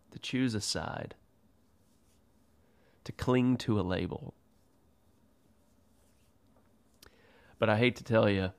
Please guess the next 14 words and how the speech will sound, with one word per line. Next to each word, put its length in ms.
actually 300
I 40
love 280
to 80
tell 260
you, 180
I 120
love 320
to 80
tell 280
you 160
<laughs> 560
that 240
you 760